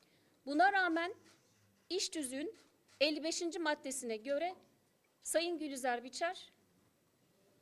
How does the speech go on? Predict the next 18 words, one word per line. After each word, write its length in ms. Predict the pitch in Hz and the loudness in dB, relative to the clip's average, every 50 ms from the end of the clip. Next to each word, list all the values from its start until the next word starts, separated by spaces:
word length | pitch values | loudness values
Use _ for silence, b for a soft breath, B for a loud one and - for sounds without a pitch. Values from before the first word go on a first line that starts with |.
| _ _ _ _ - - - | _ _ _ _ -20 -10 -4
divanı 460 | - 294 311 285 311 302 311 349 370 - | -2 0 2 2 2 2 2 -2 -2 -2
kapatmamıştır. 960 | - 302 - 311 311 311 - 311 254 240 233 240 - - - - - - _ - | -4 0 2 2 2 2 0 -4 -4 -4 -6 -8 -10 -12 -14 -16 -18 -16 _ -8
Divan 300 | 262 262 262 277 277 269 | -6 -4 -4 -4 -4 -4
teşekkül 420 | 277 294 269 - 311 - 320 294 - | -6 -6 -4 -4 -4 -6 -6 -2 2
etmemesine 600 | 311 349 - - 294 262 240 226 226 - 240 220 214 | 2 2 2 0 -6 -6 -6 -6 -6 -6 -6 -6 -6
rağmen 320 | 220 226 262 349 427 453 - - - | -6 -6 -6 -6 -8 -10 -8 -4 0
ara 220 | 254 285 330 359 | 4 6 8 8
vermesi 420 | 359 320 294 269 254 240 240 - 220 | 8 6 2 0 -4 -6 -6 -6 -4
gerekirken 600 | 240 233 220 220 - 240 226 233 - 320 349 381 b b b b b b b b | -4 -4 -4 -4 -8 -10 -10 -6 -4 -4 -4 -6 b b b b b b b b
ara 280 | 269 262 277 311 320 294 | 0 2 4 4 4 4
vermemiştir. 800 | 294 285 269 240 214 196 196 - - - - 214 - - - - _ _ _ _ _ _ _ _ _ _ _ _ _ _ _ _ _ _ _ _ _ - | 4 2 0 0 -4 -6 -8 -10 -12 -12 -12 -14 -14 -16 -18 -20 _ _ _ _ _ _ _ _ _ _ _ _ _ _ _ _ _ _ _ _ _ -12
Bu 80 | 269 - | -4 4
korsan 500 | - 320 302 330 320 359 339 339 302 277 | 6 8 8 8 8 4 4 2 2 -2
bildiriyi 320 | 285 254 262 247 233 233 | -4 -6 -6 -6 -4 -2
okutmaya 540 | - 302 - 349 - - 269 277 311 339 302 | -2 -2 -4 -4 -8 -4 -2 0 0 2 4
devam 320 | 302 285 277 269 262 233 | 4 4 2 2 0 0
etmiştir. 560 | 202 - - - - - - - - - - _ _ _ _ _ _ _ _ _ b b b b b b b b | -2 -4 -6 -10 -10 -10 -10 -10 -14 -20 -20 _ _ _ _ _ _ _ _ _ b b b b b b b b
Yine 340 | 254 285 339 349 381 359 | -6 -2 0 2 2 2